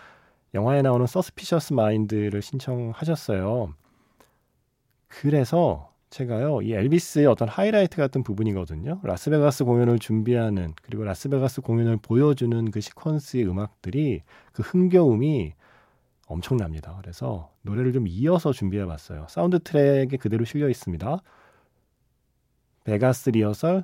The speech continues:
That's All Right. 예, 영화의 주연 배우 오스틴 버틀러와 엘비스 프레슬리의 노래가 함께한 트랙. 이걸로 시작을 해서 서스피셔스 마인드의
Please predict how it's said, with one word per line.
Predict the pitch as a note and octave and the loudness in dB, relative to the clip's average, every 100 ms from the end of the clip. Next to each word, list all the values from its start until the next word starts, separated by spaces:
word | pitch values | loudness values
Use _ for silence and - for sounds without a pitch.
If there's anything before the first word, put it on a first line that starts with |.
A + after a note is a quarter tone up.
| - | -4
That's | G#2+ A2 C#3 | -4 -2 0
All | A#2+ | 0
Right. | F2+ D#2 D2 - - _ _ - | 0 -4 -10 -16 -20 _ _ -16
예, | D2+ D2+ - _ G2+ | -14 -14 -16 _ -6
영화의 | G2 A#2 A#2+ | -2 -2 -2
주연 | A#2+ A#2+ A2 | 2 2 2
배우 | F#2+ D#2+ | -2 -4
오스틴 | A2 A#2 - C#3 | -4 -4 0 2
버틀러와 | C3 - C3 B2 A#2 C#3+ F3+ F#3+ | 2 2 0 2 2 2 0 0
엘비스 | B2+ D3 - | -2 -2 -2
프레슬리의 | D3 C#3 C3 B2 A2+ A2+ G#2+ - _ _ - | 2 2 2 0 2 0 -2 -8 _ _ -8
노래가 | F#2+ F#2+ G#2 | -6 -4 -4
함께한 | D#3+ D#3+ B2+ G#2+ G#2 G2+ _ _ _ _ | -4 -4 0 0 0 -4 _ _ _ _
트랙. | - E2+ A#2 F3 _ _ - - _ _ - | -8 -6 -6 -8 _ _ -20 -20 _ _ -6
이걸로 | B2 C#3 C3 | 0 2 2
시작을 | - D#3+ D3 A#2+ | 2 2 4 4
해서 | G2+ D#3 C3 D#2 - _ _ _ | 2 2 2 0 -8 _ _ _
서스피셔스 | - F3+ G3+ - - E3+ - D#3+ | -4 -4 -4 -6 0 0 0 0
마인드의 | C3 C3 C3+ C3 B2+ C3 C#3 E3+ F#3+ | 2 4 2 0 2 2 2 2 0